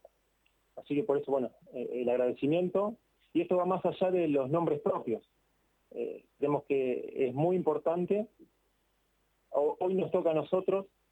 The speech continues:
así que lo, lo haremos con muchas ganas y, y dedicación. Y el esfuerzo, porque también nos une el sentimiento con, con el club.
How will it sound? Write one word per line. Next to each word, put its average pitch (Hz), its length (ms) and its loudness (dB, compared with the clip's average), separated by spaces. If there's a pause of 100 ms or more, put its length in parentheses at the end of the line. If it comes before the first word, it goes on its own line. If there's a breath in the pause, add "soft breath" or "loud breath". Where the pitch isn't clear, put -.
(460)
así 123 260 -4
que 139 100 0
lo, 120 440 0 (100)
lo 127 80 -4
haremos 139 280 0
con 135 120 -2
muchas 143 260 0
ganas 160 460 2
y, 120 240 -6
y 113 360 -6
dedicación. 123 760 -2 (580)
Y 135 60 2
el 143 80 2
esfuerzo, 214 300 0
porque 151 180 2
también 180 200 2
nos 160 120 2
une 165 540 0
el 139 220 0
sentimiento 147 640 0
con, 123 400 -2
con 131 180 0
el 135 120 0
club. 156 240 -2